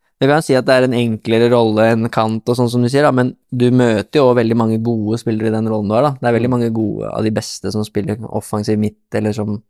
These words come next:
Speaker 1: ja, Grønbæk, der er en god indreløper eller noe. Det er mange av de som er ferdig i Tippeligaen, eller Eliteserien.
Speaker 2: Mm.
Speaker 1: Så det er jo ikke en enkel rolle heller, sånn sett. Nei, du
Speaker 2: Nei,
Speaker 1: har
Speaker 2: nei, altså,
Speaker 1: bare
Speaker 2: det er
Speaker 1: lært
Speaker 2: jo,
Speaker 1: deg
Speaker 2: alle roller har jo, altså,
Speaker 1: Ja.
Speaker 2: det er jo vanskelig,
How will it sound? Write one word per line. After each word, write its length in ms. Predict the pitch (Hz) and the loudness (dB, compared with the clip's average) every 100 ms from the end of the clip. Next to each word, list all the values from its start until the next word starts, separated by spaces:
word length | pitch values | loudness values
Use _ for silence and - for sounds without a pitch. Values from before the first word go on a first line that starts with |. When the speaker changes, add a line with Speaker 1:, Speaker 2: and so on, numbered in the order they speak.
| _ _ _ | _ _ _
Speaker 1:
ja, 80 | - | -4
Grønbæk, 560 | 156 123 113 113 113 117 | 0 2 2 2 0 2
der 180 | 117 113 | 2 2
er 60 | |
en 100 | 117 | 2
god 140 | 113 117 | 2 2
indreløper 640 | 113 101 95 95 98 101 | 2 0 0 -2 -2 -4
eller 100 | 98 | -2
noe. 120 | 104 | -2
Det 80 | 107 | 0
er 100 | 110 | -2
mange 120 | 107 | -4
av 80 | 120 | -4
de 400 | 113 113 - 120 127 _ _ _ _ _ | -4 -4 -6 -8 -14 _ _ _ _ _
som 140 | - 110 | -6 -4
er 80 | 107 | -2
ferdig 340 | 107 104 107 | -2 -2 -2
i 60 | 104 | -4
Tippeligaen, 480 | 107 - 104 110 123 | -6 -4 -6 -6 -4
eller 160 | 110 | 0
Eliteserien. 440 | 110 107 104 120 156 - | 0 -2 -4 -8 -6 -2
Speaker 2:
Mm. 280 | 127 95 90 _ _ _ _ _ _ _ _ _ | 0 0 -4 _ _ _ _ _ _ _ _ _
Speaker 1:
Så 120 | - | -4
det 20 | |
er 120 | 107 107 | -4 -2
jo 20 | |
ikke 160 | 127 - | -6 -6
en 80 | 110 | -8
enkel 320 | 104 - 113 | -8 -6 -2
rolle 200 | 110 107 107 | 0 0 -2
heller, 160 | 104 | -4
sånn 180 | 104 98 | -6 -6
sett. 260 | 120 - - - | -8 -10 -18 -10
Nei, 120 | 135 | -6
du 160 | 151 120 | -2 0
Speaker 2:
Nei, 100 | 123 | 2
Speaker 1:
har 120 | 127 | 2
Speaker 2:
nei, 100 | 101 | 0
altså, 180 | 98 117 | 0 0
Speaker 1:
bare 20 | |
Speaker 2:
det 100 | 113 | 2
er 100 | 110 | 2
Speaker 1:
lært 40 | 110 | 2
Speaker 2:
jo, 120 | 107 | 2
Speaker 1:
deg 80 | 107 | 2
Speaker 2:
alle 640 | 107 98 107 107 104 104 | 0 0 0 0 0 0
roller 320 | 104 92 98 | 2 2 0
har 140 | 98 92 | 0 2
jo, 100 | 92 | 2
altså, 380 | 95 95 92 90 - _ _ _ _ | 0 -2 -4 -6 -12 _ _ _ _
Speaker 1:
Ja. 140 | 117 117 - _ _ _ _ _ _ - | -4 -4 -6 _ _ _ _ _ _ -2
Speaker 2:
det 80 | 95 | 2
er 40 | 98 | 2
jo 80 | 101 98 98 95 95 95 95 | 2 -2 -4 -8 -10 -12 -2
vanskelig, 1080 | 104 95 - - 95 101 101 98 98 95 | -2 -2 -8 -8 -2 0 2 0 -2 -4